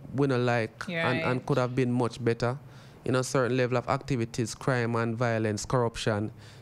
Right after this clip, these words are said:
Speaker 1: you know, need for, need for get a hold on.
Speaker 2: Mm-hmm.
Speaker 1: But that's what them have up there, so. This way I go and so come like child's play.
Speaker 2: True. True, true.
Speaker 1: You know, so.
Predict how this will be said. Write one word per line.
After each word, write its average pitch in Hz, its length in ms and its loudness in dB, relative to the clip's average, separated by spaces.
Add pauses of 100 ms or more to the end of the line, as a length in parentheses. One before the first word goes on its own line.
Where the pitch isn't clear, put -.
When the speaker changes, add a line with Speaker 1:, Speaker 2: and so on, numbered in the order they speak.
Speaker 1:
you 117 80 0
know, 120 260 2
need 123 280 2
for, 120 360 0 (400)
need 127 160 2
for 135 80 0
get 139 200 0
a 127 80 2
hold 160 300 0
on. 73 240 -4 (320)
Speaker 2:
Mm-hmm. 214 480 -2
Speaker 1:
But 127 260 2
that's 135 200 2
what 143 80 0
them 147 140 2
have 139 200 0
up 143 140 -2
there, 135 80 2
so. 151 260 -2 (520)
This 135 200 0
way 131 100 4
I 131 40 2
go 131 120 0
and 127 120 0
so 127 80 -2
come 127 160 2
like 110 180 0
child's 113 400 0
play. - 240 -4 (220)
Speaker 2:
True. 208 340 -6 (360)
True, 294 180 -6
true. 190 300 -6 (180)
Speaker 1:
You - 80 2
know, - 160 -2
so. - 280 -4